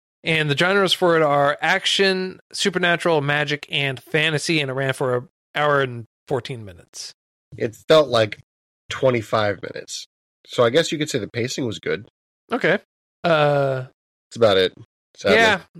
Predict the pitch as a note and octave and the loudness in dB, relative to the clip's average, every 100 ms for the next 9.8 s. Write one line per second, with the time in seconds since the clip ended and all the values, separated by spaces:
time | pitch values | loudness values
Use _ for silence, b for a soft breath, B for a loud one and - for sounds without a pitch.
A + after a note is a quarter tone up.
0 | - F#3 G3+ G3 F#3 E3 _ - F3 G#3 | -6 -2 0 0 -2 -6 _ -6 -2 0
1 | A#3+ G#3 E3 E3 F#3 - _ _ _ - | 0 0 0 0 -2 -12 _ _ _ -20
2 | - D#3 C#3+ G3+ - A#3+ G3+ G#3 F3 D#3 | -6 0 2 2 2 2 2 2 2 2
3 | F3+ F#3+ E3 E3 D#3+ C#3 D3 E3+ F3 D3+ | 2 2 0 0 0 2 2 2 2 0
4 | D3+ E3 D#3 D#3 D#3 C#3+ C#3+ C#3 D3 D3 | 2 2 2 0 0 -2 0 0 2 2
5 | C#3+ C#3+ _ _ _ - D#3 C3+ B2+ A#2+ | 0 -4 _ _ _ -6 -2 0 0 -2
6 | G#2+ - C#2 - _ _ _ _ E3+ E3 | -6 -10 -14 -18 _ _ _ _ 0 0
7 | D3 C#3+ D3 C#3+ D3 C3+ C#3+ D3 D3 C#3+ | -2 0 0 0 2 2 2 2 -2 -4
8 | _ _ _ - D#3 D3+ D#3 D#3+ _ _ | _ _ _ -8 -2 0 -2 -4 _ _
9 | _ _ - C3+ C#3+ C#3+ E3 | _ _ -8 -2 0 0 -2